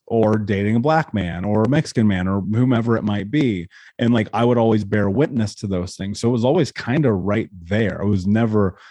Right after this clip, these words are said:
it was never obtuse. It was, like, right there. Um, and, and so, like, as I headed into this phase where <clears throat> being twelve, thirteen years old, you're starting to try to figure out who you are.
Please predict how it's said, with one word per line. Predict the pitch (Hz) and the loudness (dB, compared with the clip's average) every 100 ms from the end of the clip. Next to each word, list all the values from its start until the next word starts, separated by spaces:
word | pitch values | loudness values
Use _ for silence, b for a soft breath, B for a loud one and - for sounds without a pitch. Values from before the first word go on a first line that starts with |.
| B | B
it | 117 | 0
was | 107 | 2
never | 104 135 135 | 2 4 2
obtuse. | 165 - 127 92 | 0 0 0 0
It | 90 | -6
was, | 95 | -8
like, | 87 80 | -8 -8
right | 95 107 107 90 | -4 0 0 0
there. | 101 117 98 85 - B B 110 | -2 -2 -2 -6 -12 B B 0
Um, | 110 101 92 98 - _ - | 2 2 2 -2 -6 _ -2
and, | 135 135 | 0 2
and | 135 127 | 2 0
so, | - 156 143 135 123 | 0 0 2 2 0
like, | 123 131 - _ _ _ _ - | -2 -2 -2 _ _ _ _ -2
as | 147 156 | 2 2
I | |
headed | 131 135 131 123 | 0 0 0 2
into | 123 123 117 - 123 120 | 2 0 -2 0 2 2
this | 110 - | 0 -4
phase | - 127 127 131 110 | -4 0 2 2 0
where | 107 110 107 107 104 98 b b b - | 0 0 0 0 0 -4 b b b -4
<clears throat> | - - 160 | -2 -2 0
being | 139 135 120 107 95 | 0 2 2 2 -2
twelve, | - 127 120 110 | -4 0 0 0
thirteen | 120 107 - 117 | 0 -2 -2 -2
years | 104 98 98 | 0 0 0
old, | 143 143 139 - b b b | 2 2 0 -2 b b b
you're | 120 | -2
starting | 104 131 127 120 | 0 0 2 0
to | 110 - _ - - | -2 -6 _ -20 -20
try | - - 127 135 | -10 0 2 2
to | 135 | 2
figure | - 117 117 | 0 0 2
out | 107 92 | 0 -2
who | 110 | -2
you | 101 98 98 | 0 -2 -2
are. | - 165 110 95 95 | 0 2 2 0 -4